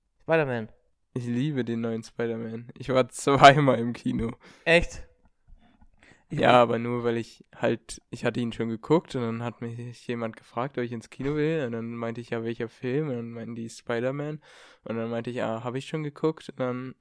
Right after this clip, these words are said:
Speaker 2: „Aber komm, ich komm trotzdem nochmal mit.“ So war das.
Speaker 1: Bist du so ein
Speaker 2: War jetzt
Speaker 1: richtiger
Speaker 2: nicht
Speaker 1: Spider-Man-Fan? Ist es Marvel oder was ist
Speaker 2: N-
Speaker 1: das?
Speaker 2: Ja, zurzeit bin ich <laughs> schon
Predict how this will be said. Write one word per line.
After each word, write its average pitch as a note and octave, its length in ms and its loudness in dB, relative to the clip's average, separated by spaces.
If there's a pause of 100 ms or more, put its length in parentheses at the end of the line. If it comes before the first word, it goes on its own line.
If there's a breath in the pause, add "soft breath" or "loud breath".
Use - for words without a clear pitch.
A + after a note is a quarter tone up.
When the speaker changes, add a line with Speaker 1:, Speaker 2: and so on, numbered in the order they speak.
Speaker 2:
„Aber B2 240 4
komm, A#2+ 240 -2
ich A2+ 100 -8
komm - 160 -6
trotzdem - 400 -8
nochmal A#2+ 260 -8
mit.“ A2+ 240 -10 (380 soft breath)
So A#2+ 140 -4
war A#2+ 120 -4
das. - 280 -10 (340)
Speaker 1:
Bist C#3 180 -8
du C#3+ 40 -8
so D3+ 40 -2
ein - 20 0
Speaker 2:
War D#3 80 2
jetzt A#2+ 100 2
Speaker 1:
richtiger D3 120 0
Speaker 2:
nicht A#2+ 140 0
Speaker 1:
Spider-Man-Fan? C#3 800 0 (460)
Ist C3+ 120 -10
es D#3 120 -6
Marvel E3 560 2
oder E3 160 0
was C#3+ 160 -6
ist C#3 100 -10
Speaker 2:
N- B2 60 -6
Speaker 1:
das? B2 340 -4 (400)
Speaker 2:
Ja, B2+ 560 4 (180)
zurzeit B2+ 480 -2
bin A#2+ 140 -6
ich - 340 -12
<laughs> - 360 -2
schon - 500 -6